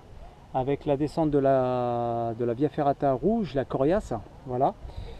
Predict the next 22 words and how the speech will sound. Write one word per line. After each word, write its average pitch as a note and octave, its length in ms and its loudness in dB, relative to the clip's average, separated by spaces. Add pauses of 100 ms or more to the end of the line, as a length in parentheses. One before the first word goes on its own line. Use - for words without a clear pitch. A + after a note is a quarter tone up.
(300)
et D3 80 2
qui - 140 -2
va G3 120 8
nous G3 200 8
emmener F#3 380 8
à G3+ 80 10
peu E3+ 160 2
près, F#3 520 8
euh, C3+ 680 6
en B2 160 0
trente - 360 2
minutes F#3+ 340 4
maxi, D#3 480 2
vingt, C#3+ 280 4
entre, C3 340 0 (380)
entre - 240 4
vingt F#3+ 160 10
et G#3 80 6
trente - 260 2
minutes F#3+ 340 6
au E3 60 6
parking, E3 500 2